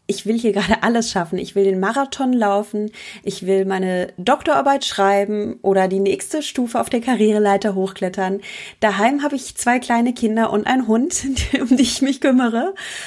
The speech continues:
Ja, und dann möchte ich natürlich noch, äh, joggen, mich ehrenamtlich im Verein engagieren und eine tolle Partnerschaft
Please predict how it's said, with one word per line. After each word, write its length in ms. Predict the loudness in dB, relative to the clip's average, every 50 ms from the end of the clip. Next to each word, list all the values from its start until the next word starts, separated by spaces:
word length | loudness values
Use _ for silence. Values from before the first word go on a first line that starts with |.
| -16 -10 -2
Ja, 320 | 0 2 2 2 2 0
und 240 | 0 0 2 2 4
dann 180 | 4 2 2 2
möchte 220 | 0 -2 -4 -6
ich 100 | -6 -4
natürlich 400 | -4 -2 -2 -2 -2 -2 0 0
noch, 260 | -2 -2 -2 -2 -2
äh, 80 | -2 -2 0
joggen, 460 | 2 2 2 2 2 0 0 2 2 2
mich 220 | 2 0 -2 -2
ehrenamtlich 560 | -2 0 0 0 0 0 -2 -2 -2 -4 -4
im 100 | -4 -4
Verein 320 | -4 -4 -2 -2 -2 -2 -2
engagieren 600 | -2 -2 0 2 2 2 2 0 -2 0 -2 0
und 220 | -2 -2 -2 0
eine 240 | 0 2 2 2 2
tolle 240 | 2 0 0 0 0
Partnerschaft 760 | -2 -4 -4 -4 -2 -2 -2 -2 -2 -2 -2 -4 -4 -10 -14